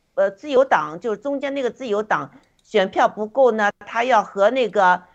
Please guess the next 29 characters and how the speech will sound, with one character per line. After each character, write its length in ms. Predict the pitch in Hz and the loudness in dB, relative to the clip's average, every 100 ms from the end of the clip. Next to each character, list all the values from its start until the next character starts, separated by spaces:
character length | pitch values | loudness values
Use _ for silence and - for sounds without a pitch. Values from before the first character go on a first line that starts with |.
| _ _ | _ _
就 160 | 247 | -6
是 160 | 214 214 | -4 -4
左 220 | 214 175 | 0 0
派 220 | - 269 | 0 -2
的 120 | 233 226 | -2 -2
那 140 | 240 | -2
个 100 | 208 | -2
党 300 | 214 151 151 | 0 -2 -2
联 180 | 170 220 | -2 0
合 140 | 269 | 0
起 180 | 262 185 | -2 -6
来， 160 | 139 170 | -4 -2
那， 320 | 233 208 180 _ | -2 -4 -8 _
这 100 | 285 | -4
样 120 | 254 | -2
的 100 | 196 | -2
话 220 | 185 214 180 | 0 2 2
呢， 200 | 175 - _ - | -2 -6 _ -4
那 280 | 233 214 117 | 2 2 2
很 380 | - 208 294 - | -2 -2 -2 -2
左 220 | 190 151 | -2 -2
的 120 | 190 | -2
那 180 | 247 220 | -2 0
个， 420 | 208 190 185 - _ _ _ | 4 4 4 0 _ _ _
这 140 | 254 220 | -6 -2
个 100 | 208 | -2
党 300 | 208 123 151 | -2 -6 -6
派 180 | 233 | -4
呢， 240 | 196 185 | -2 -4